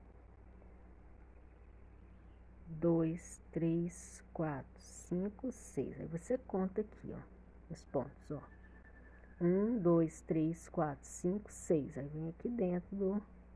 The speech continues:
então, vai ser assim, tá bom? Ó, um, dois, três, quatro, cinco, seis. Aí você conta.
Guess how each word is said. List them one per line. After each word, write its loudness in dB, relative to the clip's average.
então, 2
vai 4
ser 2
assim, 0
tá -8
bom? 8
Ó, -4
um, 4
dois, 2
três, 0
quatro, 2
cinco, 0
seis. 0
Aí -4
você -8
conta. 0